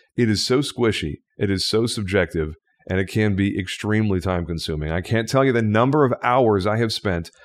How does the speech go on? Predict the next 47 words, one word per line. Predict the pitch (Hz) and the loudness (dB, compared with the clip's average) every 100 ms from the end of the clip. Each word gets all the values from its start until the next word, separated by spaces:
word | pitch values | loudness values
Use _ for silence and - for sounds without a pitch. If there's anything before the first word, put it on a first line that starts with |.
| _ - | _ -8
sitting | - 143 156 151 | 2 2 2 0
on, | 117 127 127 127 - _ | 2 2 2 0 -8 _
uh, | - 92 | -2 0
my, | 90 98 98 - | 0 0 -2 -2
in | 113 | -2
my | 104 98 | -2 -2
sofa | - 151 156 165 | 2 2 4 2
or | 120 | 2
in | 135 | 2
my | 147 123 | 2 2
chair | 110 127 120 101 | 0 0 2 2
at | 104 | 2
home | 101 104 90 82 - _ _ _ _ _ _ - | 2 2 2 0 -6 _ _ _ _ _ _ -12
thinking | - 143 127 120 | 0 0 2 2
about | 110 101 | 2 2
these | 104 107 - | 2 2 2
things. | 120 98 85 | 0 0 0
And | - 104 | -2 0
next | 120 - | 0 -2
thing | 131 | 0
I | 117 | 2
know, | 113 123 98 | 4 4 4
it's | 92 107 - | 2 0 0
eleven | 113 101 101 95 | 0 2 2 2
o'clock | 98 - 107 85 - - - - | 0 2 4 2 -2 -18 -18 -4
and | 104 | 2
my | 104 101 107 | 4 4 4
eyes | 110 107 95 | 4 4 2
are | - 95 | 0 0
dry, | 90 104 95 87 82 _ - | 4 4 4 2 -2 _ -6
and | 101 | 0
I | 107 | 0
find | - 117 | 2 2
myself | 113 104 - 104 95 - - - | 2 0 0 0 0 -4 -14 -2
wishing | 113 120 110 104 | 0 2 0 0
that | 104 | 2
I | 101 | 2
had | 104 101 107 | 2 0 -2
gone | 107 107 | 0 2
to | 95 | 2
bed | 90 110 98 | 2 2 2
an | 98 | 0
hour | 92 98 | 2 2
and | 95 | 2
a | |
half | 98 98 - | 0 -2 -2
earlier, | 107 123 101 87 87 | 0 2 2 2 0